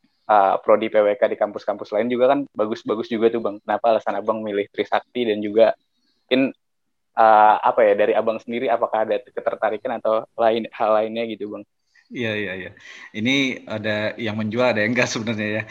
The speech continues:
Speaker 2: Kalau yang,
Speaker 1: <laughs> Iya.
Speaker 2: yang menjualnya jelas lah. Trisakti itu waktu zaman gua dulu itu terkenal sebagai kampus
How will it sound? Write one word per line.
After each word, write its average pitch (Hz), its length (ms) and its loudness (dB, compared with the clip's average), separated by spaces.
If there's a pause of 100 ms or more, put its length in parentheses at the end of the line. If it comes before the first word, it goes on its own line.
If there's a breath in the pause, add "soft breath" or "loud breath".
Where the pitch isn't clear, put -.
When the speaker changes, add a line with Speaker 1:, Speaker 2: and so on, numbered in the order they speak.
Speaker 2:
Kalau 113 240 2
yang, 120 240 6
Speaker 1:
<laughs> 123 160 4
Iya. 113 80 6
Speaker 2:
yang 127 80 6
menjualnya 131 400 2
jelas 123 240 0
lah. 98 160 -2
Trisakti 120 480 -4
itu 156 400 -8
waktu 120 320 -4
zaman 113 320 0
gua 110 160 -4
dulu 143 480 -4
itu 120 320 -10
terkenal 120 400 -4
sebagai 107 320 -6
kampus 107 400 -8